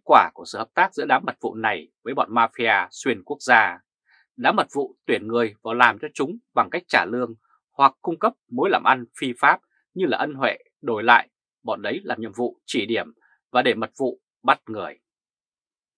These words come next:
Bảng phân bổ ngân sách trung ương, Bộ Công an được cấp tới chín mươi chín ngàn chín trăm năm mươi ba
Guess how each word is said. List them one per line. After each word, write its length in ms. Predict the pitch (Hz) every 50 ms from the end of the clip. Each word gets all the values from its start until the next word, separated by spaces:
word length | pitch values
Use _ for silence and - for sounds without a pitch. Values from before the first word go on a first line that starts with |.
| _ _ _ _ _ _ _ _ _ _ _ _ _ _ _ _
Bảng 300 | 131 135 135 117 90 85 _
phân 160 | - 160 160 151
bổ 240 | 131 107 - - _
ngân 200 | 123 135 135 127
sách 160 | 113 180 180 -
trung 160 | - 139 135
ương, 260 | 131 127 117 107 98 - _ _ _ _ _ _
Bộ 140 | 147 135 131
Công 160 | - 175 170
an 200 | 165 160 151 135 135 _ _ _
được 240 | 139 120 - - _
cấp 140 | 175 180 -
tới 100 | - 143 143
chín 140 | - 170 170
mươi 80 | 180 170
chín 220 | - 165 196 220
ngàn 300 | 196 156 127 110 90 - _ _
chín 220 | - 123 131 175
trăm 240 | 170 165 139 127 120
năm 100 | 131 127
mươi 80 | 127 123
ba 340 | 131 131 123 120 110 113